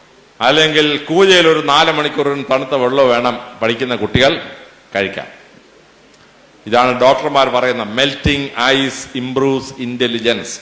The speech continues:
ഉരുകുന്ന മഞ്ഞ് ബുദ്ധിയെ പ്രകാശിപ്പിക്കും. ഇനി ഏഴാമതായിട്ട് നമ്മൾ ഇരുന്ന് പഠിക്കുന്ന കസേരയാണ്. ഇരുമ്പ് കസേര ഇരുന്ന് പഠിക്കരുത്. ഇരുമ്പ് good conductor of electricity-യാണ്.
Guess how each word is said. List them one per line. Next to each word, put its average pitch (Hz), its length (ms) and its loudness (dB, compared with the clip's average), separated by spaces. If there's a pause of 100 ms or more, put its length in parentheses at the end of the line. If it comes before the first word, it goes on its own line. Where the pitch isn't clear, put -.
ഉരുകുന്ന 123 400 -2
മഞ്ഞ് 120 460 -2 (440)
ബുദ്ധിയെ 120 480 -2
പ്രകാശിപ്പിക്കും. 104 920 -4 (2000)
ഇനി 143 120 -2
ഏഴാമതായിട്ട് 185 600 6
നമ്മൾ 160 340 0
ഇരുന്ന് 156 180 -2
പഠിക്കുന്ന 139 360 -2
കസേരയാണ്. 117 560 -2 (1040)
ഇരുമ്പ് 202 280 4
കസേര 175 340 4
ഇരുന്ന് 151 200 2
പഠിക്കരുത്. 120 380 -2 (680)
ഇരുമ്പ് 147 300 2
good 156 200 -2
conductor 135 500 -2
of 113 40 -10
electricity-യാണ്. 117 600 -6